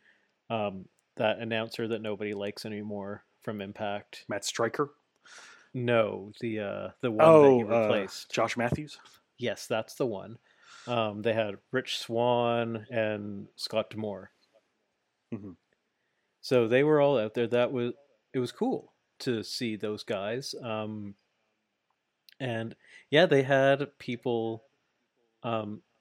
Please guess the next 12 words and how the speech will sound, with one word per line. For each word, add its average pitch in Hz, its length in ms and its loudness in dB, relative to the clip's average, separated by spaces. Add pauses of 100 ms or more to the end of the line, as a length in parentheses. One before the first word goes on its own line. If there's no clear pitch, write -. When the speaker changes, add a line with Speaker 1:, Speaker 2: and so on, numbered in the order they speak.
(560)
Speaker 1:
zooming 127 560 2
in 113 360 -6
to 117 120 -4
give 113 240 -4
questions. - 520 -4 (120)
So, - 200 -6
like, 101 300 -6
industry, 113 540 -8 (120)
uh, 101 460 -4 (760)
like, 113 200 -6
wrestling 117 440 0
press - 560 -2